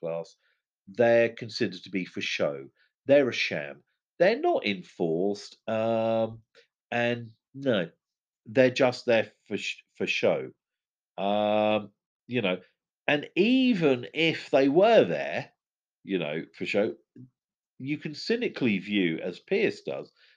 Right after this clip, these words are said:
that perhaps they're only there just to keep the workforce healthy so they can make more money for the rich capitalists. So again, punishment, punishment, like the law, like its enforcement, is there to maintain the status quo.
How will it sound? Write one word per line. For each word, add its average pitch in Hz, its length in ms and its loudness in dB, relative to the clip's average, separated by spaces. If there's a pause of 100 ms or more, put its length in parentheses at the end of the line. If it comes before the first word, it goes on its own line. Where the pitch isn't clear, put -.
(140)
that - 140 2
perhaps 147 380 -6
they're 147 240 4
only 180 260 0
there 85 200 0
just 131 260 -8
to - 60 -18
keep 135 200 -6
the 120 60 -6
workforce 135 640 -2
healthy - 500 -10 (840)
so 113 260 0
they 113 180 0
can 113 200 -8
make 104 300 -4
more 104 200 -4
money 98 340 -4
for - 160 -10
the 90 80 -4
rich 85 300 -8
capitalists. 69 580 -12 (640)
So 143 220 4
again, 165 400 2
punishment, 208 720 0 (360)
punishment, 202 640 -2
like 190 320 4
the 131 100 0
law, 101 480 4
like 156 440 0
its - 200 0
enforcement, 95 720 -6 (180)
is 131 240 -4
there 113 220 -2
to - 100 -10
maintain 98 460 -8
the 85 80 -16
status - 480 -12 (120)
quo. 73 220 -10